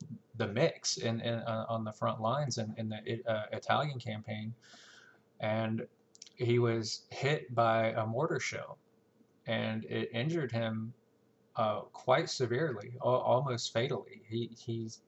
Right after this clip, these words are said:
spent many, m-, many months in the hospital, and it was there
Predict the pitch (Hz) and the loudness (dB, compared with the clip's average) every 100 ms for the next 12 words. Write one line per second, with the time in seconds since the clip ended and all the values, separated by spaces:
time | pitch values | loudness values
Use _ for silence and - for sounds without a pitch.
0 | _ - - 131 147 - _ _ _ _ | _ -10 -6 -2 -4 -4 _ _ _ _
1 | _ _ _ _ - 120 117 143 139 113 | _ _ _ _ -6 0 2 2 2 0
2 | 120 110 - _ - 117 135 165 120 127 | -4 -4 -8 _ -4 2 4 4 4 2
3 | 156 - 120 110 107 139 160 - 104 - | 0 0 -2 0 0 0 0 -4 -8 -10
4 | - - - - - - _ _ - 110 | -12 -18 -18 -16 -18 -20 _ _ -6 -2
5 | 110 113 110 123 147 135 123 120 | 0 -2 0 2 4 4 2 0